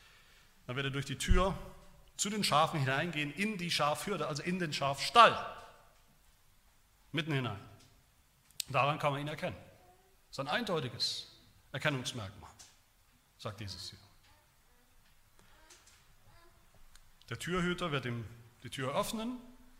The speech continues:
weil er weiß, das ist der Wahre, der Ein und Wahre. Die Schafe werden ihn erkennen, die Schafe werden seine Stimme erkennen, sie werden ihm nachfolgen.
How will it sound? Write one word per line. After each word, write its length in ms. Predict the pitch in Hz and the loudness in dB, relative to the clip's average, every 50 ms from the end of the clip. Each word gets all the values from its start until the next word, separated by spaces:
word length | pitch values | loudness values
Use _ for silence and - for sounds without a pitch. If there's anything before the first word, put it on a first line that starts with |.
| - - - - | -20 -20 -10 -4
weil 80 | 123 | -4
er 60 | 120 117 | -2 0
weiß, 320 | 120 139 180 190 - - | 0 0 0 0 -4 -4
das 160 | - 123 113 | -4 -6 -6
ist 160 | 117 117 - | -4 -4 -4
der 100 | - 120 | -2 -2
Wahre, 400 | 117 120 123 127 147 165 208 - - - - | 0 2 2 2 2 0 -4 -8 -10 -10 -8
der 100 | 123 - | -4 -2
Ein 160 | - 165 185 | -2 -2 -2
und 120 | 185 147 | -4 -4
Wahre. 320 | 123 139 117 123 143 190 214 - - - - - - - - - - - - - - - - - - - - - - - - - - | -4 -4 -4 -4 -6 -8 -12 -14 -20 -20 -20 -20 -20 -20 -20 -20 -20 -20 -20 -20 -20 -20 -20 -20 -20 -20 -20 -20 -20 -20 -20 -16 -8
Die 80 | - 123 | -4 2
Schafe 280 | - 139 165 185 190 196 | 6 6 6 6 4 0
werden 160 | 175 156 139 | 0 0 0
ihn 60 | 131 | -2
erkennen, 320 | 127 - - 156 185 226 214 | -2 -2 -2 -4 -4 -4 -4
die 60 | - | -2
Schafe 280 | - 135 131 123 135 | 0 0 0 0 0
werden 140 | 143 135 127 | -2 -2 0
seine 180 | 120 127 120 120 | 0 0 0 0
Stimme 240 | - - 208 226 214 | -2 -2 -2 -2 -2
erkennen, 280 | 175 - - 208 220 | -2 -2 -4 -6 -4
sie 120 | 196 156 127 | -4 -4 -4
werden 120 | 123 117 | -2 -2
ihm 120 | 120 120 | -2 0
nachfolgen. 600 | 123 135 180 226 - - 214 208 208 226 247 269 | 2 4 4 2 2 0 0 0 0 -2 -6 -8